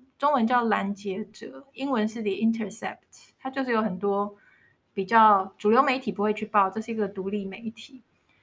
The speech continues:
他举个例子，他说你如果在小布希总统他授权用兵的，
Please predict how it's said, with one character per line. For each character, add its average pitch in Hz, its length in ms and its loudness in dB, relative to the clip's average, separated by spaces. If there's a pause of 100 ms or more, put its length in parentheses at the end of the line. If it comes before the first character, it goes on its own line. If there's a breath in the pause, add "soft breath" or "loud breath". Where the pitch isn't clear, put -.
(180)
他 349 120 6
举 226 200 0
个 220 140 4
例 247 200 0
子， 214 160 -4
他 233 140 2
说 285 180 2
你 233 80 2
如 208 180 2
果 214 220 2
在 226 520 4 (260 loud breath)
小 214 120 -2
布 277 140 -2
希 302 100 -2
总 240 220 2
统 214 220 0
他 247 180 2
授 247 240 0
权 214 260 -2
用 226 300 0
兵 220 420 2 (220)
的， 208 380 -2